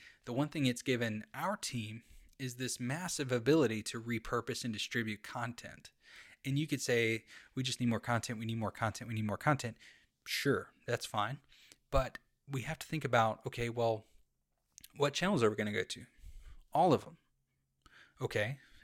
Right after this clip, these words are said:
is that sustainable? Maybe, maybe not. But if we know at what point in the journey we are intersecting with our customers or potential customers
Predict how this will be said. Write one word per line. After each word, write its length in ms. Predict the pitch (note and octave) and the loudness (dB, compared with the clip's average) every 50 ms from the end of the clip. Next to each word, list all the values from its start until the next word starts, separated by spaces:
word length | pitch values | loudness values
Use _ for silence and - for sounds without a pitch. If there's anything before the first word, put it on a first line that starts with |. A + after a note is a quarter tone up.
| - - | -6 -4
is 120 | B2 A#2+ | 4 6
that 220 | C3 C3 C3 - | 6 6 6 2
sustainable? 600 | - - - - - G3+ G#3 C#3+ - - - - - - - - - - _ _ _ _ _ _ _ _ _ _ | -2 -2 -2 2 4 4 6 4 4 2 -4 -10 -16 -20 -20 -20 -20 -20 _ _ _ _ _ _ _ _ _ _
Maybe, 240 | - G#2+ A2+ A#2+ C3+ | -10 -8 -4 0 2
maybe 240 | C#3 A#2 G#2+ A#2 C#3+ | 4 4 4 4 4
not. 340 | E3+ F3+ E3 - - - _ | 4 4 2 0 -4 -4 _
But 200 | B2 A#2 - - - - - - - - _ | -4 -4 -4 -6 -12 -20 -20 -20 -20 -14 _
if 200 | - C3 - - | -8 -8 -6 -4
we 100 | D3 D3+ | -2 0
know 340 | C3+ C3+ D#3 F3 G3 F#3+ - - | 2 2 4 4 2 0 -2 -2
at 140 | C3+ B2+ G#2+ | -4 -2 2
what 220 | B2+ D#3 C#3+ - | 2 2 2 2
point 260 | - - E3 E3 D#3+ | 2 0 2 2 4
in 80 | C#3+ A#2+ | 4 4
the 100 | A#2 A2+ | 4 2
journey 340 | A2 - B2+ C3 C3+ B2 G#2+ | 0 0 0 2 2 2 2
we 200 | G#2 A2+ A#2 A2+ | 2 2 4 4
are 120 | G#2+ G2+ | 2 2
intersecting 760 | - B2 B2 C#3+ C3 - - A2 G2 - - G#2+ G2+ G#2 A2 - - - _ - - - _ _ _ _ _ | 0 -2 0 0 0 0 -2 -4 -6 -6 -8 -10 -10 -10 -12 -16 -20 -20 _ -20 -20 -20 _ _ _ _ _
with 260 | C3 B2+ B2+ A#2 - | -4 -2 -2 0 2
our 260 | A2 G#2+ A2 G#2 G2 - - | 2 2 2 2 -2 -6 -4
customers 480 | - A#2+ G2+ - - B2 A#2+ A#2 G#2+ - | -2 -2 -2 -2 -2 -2 -2 -2 -2 -2
or 140 | - B2 A2 | -2 -2 -2
potential 400 | - A#2+ - - A2+ G#2+ - - | -2 -4 -8 -8 -8 -8 -8 -2
customers 520 | - A#2 G#2 - - A#2 A2+ A#2 A2+ - | 0 0 0 0 -2 -4 -4 -4 -6 -8